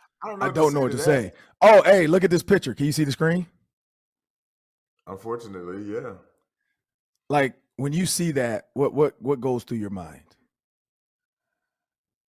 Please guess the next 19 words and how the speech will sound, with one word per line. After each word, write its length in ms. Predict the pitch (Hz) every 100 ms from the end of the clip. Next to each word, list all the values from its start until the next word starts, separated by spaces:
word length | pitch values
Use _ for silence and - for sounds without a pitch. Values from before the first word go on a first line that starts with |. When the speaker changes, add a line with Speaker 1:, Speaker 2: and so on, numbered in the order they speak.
| _ _ - - 71
Speaker 1:
Looks 180 | 92 95
like 160 | 98 87
a 60 |
field 400 | 82 - 110 92
goal. 340 | 71 69 69 69 _ _ _ _ _ _ _ _ - _ _ _ _ _
Speaker 2:
That's 320 | 104 113 -
it? 120 | - 147
Speaker 1:
That's 140 | -
what 140 | 73 73
Speaker 2:
Just 180 | 87
Speaker 1:
goes 0 |
Speaker 2:
a 40 | 120
Speaker 1:
in 40 |
my 60 | 80
Speaker 2:
field 240 | 123 123 113
goal? 120 | 127
Speaker 1:
mind. 180 | 69 - _ _ _ -
Yeah. 440 | 65 82 113 95 90 _ _ _ _ _ _ _ _ - - - - -
Yep. 220 | -